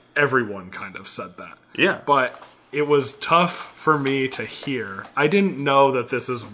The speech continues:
Speaker 1: what was gonna come up. I didn't know that this was even the topic. But when I heard, "Imagine a backcourt with Devin Booker and Jamal Murray right now,"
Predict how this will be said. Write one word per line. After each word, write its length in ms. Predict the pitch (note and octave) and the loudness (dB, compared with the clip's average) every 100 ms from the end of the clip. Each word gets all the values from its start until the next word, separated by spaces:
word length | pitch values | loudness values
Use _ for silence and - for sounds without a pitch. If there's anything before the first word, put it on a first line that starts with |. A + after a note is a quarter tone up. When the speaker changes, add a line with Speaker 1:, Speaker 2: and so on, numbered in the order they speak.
| G#2+ _ - | -20 _ -6
Speaker 1:
what 200 | B2+ A#2 | -4 -4
was 140 | A2+ | -6
gonna 200 | A#2 A2+ | -8 -10
come 240 | - A#2 A2 | -6 -4 -4
up. 180 | A2 | -6
I 80 | G2 | -8
didn't 280 | A2+ A#2+ A2+ | -10 -10 -8
know 200 | A2 A2 | -8 -6
that 140 | A2 G#2 | -6 -6
this 180 | G#2+ | -8
was 140 | A2+ G#2+ | -6 -10
even 220 | G#2+ G2+ | -12 -12
the 80 | G2 | -14
topic. 600 | - G2+ G2 G2+ - - - - - F2 - - | -10 -10 -10 -14 -16 -20 -20 -20 -20 -20 -20 -8
But 340 | A2 G2 - _ _ - _ _ _ _ _ _ | -6 -6 -12 _ _ -20 _ _ _ _ _ _
when 160 | B2 | -4
I 240 | B2 C3+ D3+ | 2 4 4
heard, 480 | B2 C3 B2 A#2+ G#2+ - - - - | 2 0 0 -2 -8 -18 -20 -20 -10
"Imagine 580 | A2+ A2+ A#2+ B2+ C3+ C3 | -6 -2 0 2 0 -4
a 80 | |
backcourt 680 | A#2 A#2 A2+ - - A#2 G#2+ | -2 -2 -2 -6 -10 -8 -8
with 220 | G#2 G2+ | -10 -12
Devin 320 | - A2+ A2+ A2 | -8 -6 -6 -8
Booker 380 | G#2 G#2 A2 G2+ | -8 -6 -6 -6
and 140 | G2+ | -8
Jamal 360 | G#2 G2 G2 G2+ | -10 -10 -10 -10
Murray 360 | F#2+ F#2+ F#2 E2+ | -8 -8 -10 -12
right 240 | F2 F3 | -12 -12
now," 320 | F#2 F2 F3+ | -14 -14 -14